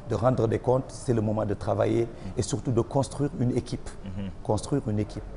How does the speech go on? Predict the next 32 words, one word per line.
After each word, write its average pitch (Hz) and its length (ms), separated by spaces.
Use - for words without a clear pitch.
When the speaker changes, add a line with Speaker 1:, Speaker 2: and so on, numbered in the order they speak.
Speaker 2:
Mhm. 101 80
Speaker 1:
Et 92 60
ça, 113 240
cette 110 240
équipe-là, 113 320
laissons-le 98 440
construire 101 500
tranquillement 107 580
en 107 80
le 98 60
soutenant, 98 460
quoi. - 200
Speaker 2:
Voilà. 190 200
On 113 60
a 120 100
vu, 127 160
hein, 123 220
pour, 117 160
euh, 95 380
ce - 140
qui 117 160
est 110 40
des 95 360
changements, 110 460
une 104 80
petite 135 260
ru-, 110 160
rupture, 127 360
hein, 127 140
avec 101 280
Abdoulaye 101 380
Diallo 98 380